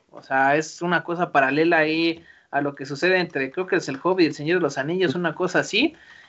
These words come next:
Este, pero es interesante ver cómo esta, este universo sigue expandiéndose. Veamos ahora lo que va a ser en esta serie con H B O, con lo que se acerca.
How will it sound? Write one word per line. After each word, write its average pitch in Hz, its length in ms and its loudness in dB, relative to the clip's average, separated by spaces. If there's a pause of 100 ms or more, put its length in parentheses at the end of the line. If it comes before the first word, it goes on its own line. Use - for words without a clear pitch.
Este, 143 340 2
pero 208 180 4
es 285 120 2
interesante 214 840 2
ver 220 200 -6
cómo 214 760 -4
esta, 185 300 -2
este 185 220 -6
universo 180 380 -2
sigue 196 200 -12
expandiéndose. 180 920 -2
Veamos 190 320 0
ahora 196 140 4
lo 160 100 0
que 147 140 -6
va 151 80 0
a 151 40 -2
ser 185 300 0 (300)
en 151 100 -6
esta 180 220 -4
serie 185 320 2
con 160 200 -2
H 175 280 0
B 165 160 4
O, 226 300 4 (260)
con 143 140 -6
lo 143 100 -6
que 156 100 -6
se 151 80 -6
acerca. 196 600 2